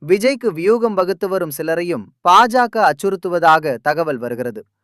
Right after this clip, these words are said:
நெருக்கடிக்கு ஆளாகி பா ஜ க கூட்டணியில் இணைந்தால்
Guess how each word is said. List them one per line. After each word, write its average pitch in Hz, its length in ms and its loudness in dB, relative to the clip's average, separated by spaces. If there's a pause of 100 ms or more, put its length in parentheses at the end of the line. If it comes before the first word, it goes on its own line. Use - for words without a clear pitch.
(280)
நெருக்கடிக்கு 180 580 -2
ஆளாகி 160 800 4
பா 175 240 6
ஜ 220 220 2
க 208 200 -8
கூட்டணியில் 175 480 -4
இணைந்தால் 135 540 -2